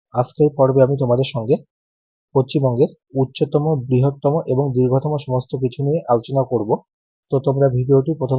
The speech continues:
থেকে শেষ পর্যন্ত দেখো, আর ডেইলি আমার ভিডিও পেতে চ্যানেলটিকে অবশ্যই সাবস্ক্রাইব করে রাখো। প্রথমে দেখো রয়েছে পশ্চিমবঙ্গের বৃহত্তম মেলা কোনটি? রাইট অ্যান্সার গঙ্গাসাগর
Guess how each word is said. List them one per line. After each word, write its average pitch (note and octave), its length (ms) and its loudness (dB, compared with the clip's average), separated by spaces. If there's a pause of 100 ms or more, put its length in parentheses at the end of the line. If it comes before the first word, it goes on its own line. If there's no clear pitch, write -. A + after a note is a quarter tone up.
থেকে C#3+ 220 0
শেষ C3 200 -4
পর্যন্ত C3 280 -2 (140)
দেখো, B2+ 220 0 (340)
আর B2 60 0 (100)
ডেইলি B2 220 2 (100)
আমার C3+ 200 -2
ভিডিও B2 300 0
পেতে C3+ 180 -4 (180)
চ্যানেলটিকে B2 520 -4
অবশ্যই A#2 340 -2 (340)
সাবস্ক্রাইব A#2+ 500 -4
করে A2+ 200 2
রাখো। G#2+ 200 -4 (560)
প্রথমে C#3+ 300 2
দেখো D3 160 2
রয়েছে B2 280 2 (380)
পশ্চিমবঙ্গের C#3 560 0 (460)
বৃহত্তম D3 440 2 (160)
মেলা A#2+ 220 6 (340)
কোনটি? A2 320 -4 (600)
রাইট A#2+ 260 0
অ্যান্সার D3 280 0 (440)
গঙ্গাসাগর B2 640 0